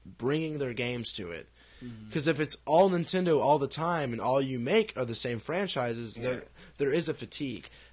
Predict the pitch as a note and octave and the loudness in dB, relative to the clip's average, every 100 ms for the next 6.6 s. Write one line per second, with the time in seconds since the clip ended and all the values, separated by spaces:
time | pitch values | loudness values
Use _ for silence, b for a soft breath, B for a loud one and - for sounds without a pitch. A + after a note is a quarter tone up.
0 | - F3 G3 F#3 E3 C3+ - F#3 D#3 A#2 | 4 6 8 6 4 4 4 4 4 0
1 | - - - - - - - E3 F3+ - | -8 -14 -14 -14 -20 -18 -10 -4 -2 0
2 | E3 C#3+ B2 D3 D3+ G#2+ F2+ E2+ - - | 0 0 -2 -4 -4 -4 -6 -6 -8 -8
3 | - - - - - - - A2+ - - | -16 -20 -20 -20 -18 -6 -2 -2 -2 -8
4 | - - - - - _ _ _ _ _ | -8 -16 -20 -20 -20 _ _ _ _ _
5 | - - B2+ A#2+ C3+ b b b b C3+ | -20 -8 -2 -2 -2 b b b b -2
6 | F3+ C3+ - C3+ B2 - | -2 -2 -6 -4 -6 -8